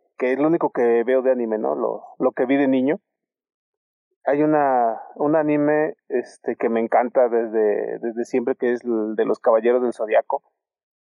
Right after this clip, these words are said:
Y siempre veía con tristeza cómo hacían conciertos bien bonitos allá en Francia, en Japón, de la música de la serie, ¿no? Que si alguien no la conoce, le invito a que la, que le dé una checada porque es una música bien hermosa.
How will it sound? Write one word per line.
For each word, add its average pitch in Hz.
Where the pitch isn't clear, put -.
Y 139
siempre 165
veía 160
con 143
tristeza 143
cómo 143
hacían 139
conciertos 135
bien 131
bonitos 123
allá 117
en 123
Francia, 113
en 107
Japón, 110
de 113
la 98
música 123
de 107
la 107
serie, 165
¿no? 123
Que 104
si 123
alguien 135
no 143
la 143
conoce, 139
le 131
invito 123
a 120
que 120
la, 104
que 120
le 113
dé 120
una 127
checada 120
porque 110
es 107
una 117
música 113
bien 107
hermosa. 127